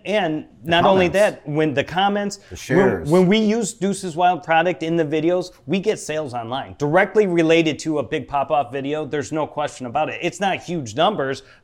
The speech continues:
Speaker 1: but there is some movement there, you know?
Speaker 2: So I'm gonna set the stage. Everybody knows on earth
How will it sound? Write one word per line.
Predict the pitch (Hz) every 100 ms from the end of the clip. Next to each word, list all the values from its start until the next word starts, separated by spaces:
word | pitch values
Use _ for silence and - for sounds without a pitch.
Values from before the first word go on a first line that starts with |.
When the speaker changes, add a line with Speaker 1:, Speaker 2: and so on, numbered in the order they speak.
| _
Speaker 1:
but | 170 -
there | 160 147
is | 165 165
some | - 147 131
movement | 147 139 117 95
there, | - 92 101 _
you | 131 127
know? | 113 120 _
Speaker 2:
So | - 120
I'm |
gonna | 139 135
set | 139 127
the | 110
stage. | - 117 101 80 - -
Everybody | 117 123 151 147 139 139 131 131 -
knows | 110 117 113 107 104 92 - - - - 104
on | 117 117
earth | 113 110 98 - -